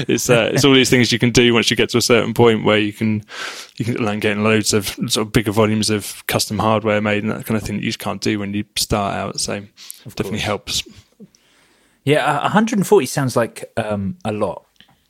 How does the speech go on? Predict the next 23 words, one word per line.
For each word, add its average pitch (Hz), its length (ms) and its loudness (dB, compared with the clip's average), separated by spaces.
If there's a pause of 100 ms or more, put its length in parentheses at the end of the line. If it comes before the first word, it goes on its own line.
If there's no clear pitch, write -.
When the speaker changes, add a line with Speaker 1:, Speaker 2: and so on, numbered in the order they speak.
(920)
Speaker 1:
Yeah, 151 120 2
it 135 60 2
doesn't 180 160 2
sound, 165 160 2
it 165 40 2
doesn't 165 120 2
sound 156 120 2
like 143 100 0
enough 147 320 0
to 123 100 0
me. 110 160 2 (100)
<laughs> 175 40 -16 (400)
I 175 80 4
kind 156 800 2
of 135 60 -4
feel, 147 200 4
I - 380 -6
feel 143 120 4
like 135 100 4
I 147 40 4
always 139 180 6
aim 131 260 2
for, 117 360 4